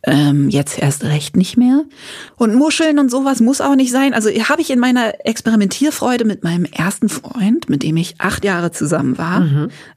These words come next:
Speaker 1: hab ich irgendwie in La Rochelle am Hafenbecken mal so, weißt du, so eine Muschelplatte bestellt. Und wir hatten sehr viel Spaß damit, die völlig, äh, unqualifiziert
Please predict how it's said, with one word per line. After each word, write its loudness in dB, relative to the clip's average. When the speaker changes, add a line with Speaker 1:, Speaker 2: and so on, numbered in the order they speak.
Speaker 1:
hab -2
ich -2
irgendwie 0
in -2
La -4
Rochelle 0
am 0
Hafenbecken 0
mal 0
so, 0
weißt -2
du, 0
so 0
eine 0
Muschelplatte 0
bestellt. -2
Und 0
wir 0
hatten 2
sehr 2
viel 2
Spaß -2
damit, 0
die 4
völlig, 0
äh, 2
unqualifiziert -2